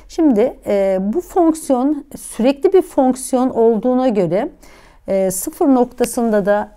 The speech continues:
fonksiyon ne olacaktır? Tanımlı olacaktır ve bir, e, limit değeri, e, olacaktır sıfır noktasında da. Yani şunu yazabilirim ben. Yani, e, limit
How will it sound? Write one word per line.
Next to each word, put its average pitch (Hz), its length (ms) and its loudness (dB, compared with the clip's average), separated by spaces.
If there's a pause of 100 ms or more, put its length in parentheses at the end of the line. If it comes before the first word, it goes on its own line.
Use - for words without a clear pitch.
(140)
fonksiyon 233 600 -2
ne 285 40 2
olacaktır? 220 640 -2 (100)
Tanımlı 226 400 2
olacaktır 160 640 -4
ve 262 160 2
bir, 269 180 0 (300)
e, 180 400 -4
limit 233 360 2
değeri, 185 500 0 (420)
e, 170 260 0
olacaktır 196 580 -2
sıfır 180 420 -6
noktasında 160 680 -8
da. - 80 -16 (520)
Yani 226 280 2
şunu 254 280 -2
yazabilirim 165 800 -2
ben. 147 360 -14
Yani, 170 280 -12 (160)
e, 180 380 -4
limit 233 460 2